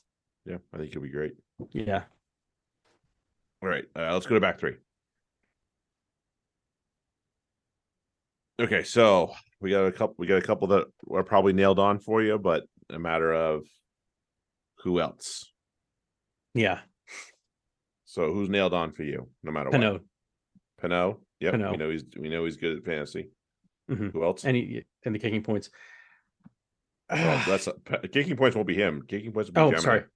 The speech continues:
Speaker 1: or,
Speaker 2: That's
Speaker 1: or
Speaker 2: right.
Speaker 1: Ramos.
Speaker 2: That's right, Ramos. Sorry. Then maybe it would be,
Speaker 1: Ramos.
Speaker 2: maybe it would be Ramos then more than Pinot.
Speaker 1: Okay.
Speaker 2: Um,
Speaker 1: So Ramos.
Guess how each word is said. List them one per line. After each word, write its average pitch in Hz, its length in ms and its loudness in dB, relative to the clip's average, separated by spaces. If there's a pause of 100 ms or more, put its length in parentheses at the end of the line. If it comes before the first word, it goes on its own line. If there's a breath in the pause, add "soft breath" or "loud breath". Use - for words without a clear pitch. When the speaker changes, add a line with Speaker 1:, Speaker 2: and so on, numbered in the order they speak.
(440)
Speaker 1:
or, 78 220 -2
Speaker 2:
That's 78 180 -2
Speaker 1:
or - 60 2
Speaker 2:
right. 131 60 6
Speaker 1:
Ramos. 71 280 -6 (480)
Speaker 2:
That's 139 180 2
right, 127 140 4
Ramos. 120 360 2
Sorry. 110 380 2 (160)
Then 135 120 2
maybe 135 200 6
it 139 40 4
would 151 80 2
be, 123 100 -2 (100)
Speaker 1:
Ramos. 127 220 -12
Speaker 2:
maybe 123 220 2
it - 20 6
would 127 60 4
be 127 60 2
Ramos 110 600 0 (160)
then 104 200 -2
more 110 220 0
than 98 180 -4
Pinot. 95 380 -6 (500)
Speaker 1:
Okay. - 180 -10
Speaker 2:
Um, 104 440 0 (380)
Speaker 1:
So - 140 -12
Ramos. 87 540 -2